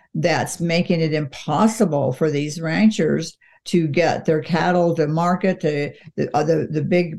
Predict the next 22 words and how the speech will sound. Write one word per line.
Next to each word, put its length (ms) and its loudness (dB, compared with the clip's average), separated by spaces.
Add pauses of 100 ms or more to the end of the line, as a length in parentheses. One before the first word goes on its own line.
(100)
uh, 300 -2 (220)
uh, 100 -6 (140)
packing 380 0
sheds 340 0
are 120 0
all 240 0
shutting 500 -2
down. 400 2 (220)
We, 320 -2
you 100 0
know, 160 -2
the, 220 2
the 180 -2
meat, 580 0
uh, 360 -2
packing 420 -4
industry 540 0
is 180 0
now 300 0
ruled 400 0
by 200 0
three 680 0